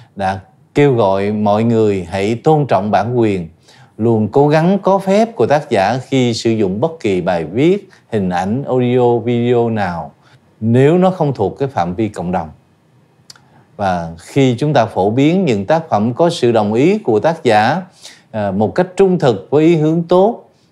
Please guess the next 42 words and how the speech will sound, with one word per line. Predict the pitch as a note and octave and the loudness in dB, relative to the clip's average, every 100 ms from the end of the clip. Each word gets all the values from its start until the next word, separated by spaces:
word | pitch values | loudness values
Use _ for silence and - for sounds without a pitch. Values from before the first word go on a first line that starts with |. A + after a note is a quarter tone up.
| _ - | _ -6
ta | A2 G#2+ G#2 | -2 -2 -4
sẽ | G2 G#2 | -6 -6
góp | G2 A#2+ F#3 - | -4 -2 -2 -2
phần | G#2+ F#2 E2+ | -2 -2 -4
rất | A2 F#3 - | -2 -2 0
nhiều | A#2+ G2+ F2 | 0 0 0
cho | B2+ | -2
việc | G#2+ F2+ | -2 -4
truyền | - G#2+ F2+ | -4 -2 -2
giáo | F2+ B2 D#3 F#3+ A3 - _ - | 0 2 2 0 -4 -10 _ -12
và | F2+ | -10
xây | - - C3 | -6 0 0
dựng | A2 F#2 | 0 -2
một | F2 | -4
xã | E2+ G2+ | -6 -6
hội | G2 E2+ | -6 -8
tốt | B2 C3 | -6 -4
đẹp | G#2 D#2+ - | -4 -8 -12
hơn. | - A2 G2+ F#2+ _ _ _ - - _ _ - | -6 -6 -6 -12 _ _ _ -20 -20 _ _ -4
Ủy | B2+ | 2
ban | D#3 D3+ | 2 2
Truyền | B2+ | 0
thông | A2 D#3 | 2 0
Xã | - D3+ | 2 2
hội | D3+ A2+ | 4 2
trực | A2+ A#2 | 2 0
thuộc | A#2 | 2
Hội | C3 | 2
đồng | A#2 G#2 | 2 2
Giám | A#2+ D#3 | 0 2
mục | C#3 G2 - | 0 -2 -2
cũng | G#2 C3+ | -2 2
mời | C#3 A2+ | 2 2
gọi | G2 F#2+ G2 | 2 -2 -2
các | D3 | -2
tín | F3 F3+ | 0 2
hữu | D3 G#2+ C3+ | 2 2 2
hãy | C3 G#2+ | 0 -4
cảnh | A2 G2+ A#2+ | -2 -2 0
giác | D3 D#3+ G3 - _ _ | 2 2 0 -4 _ _
và | G2 | -4
biết | G2+ | -2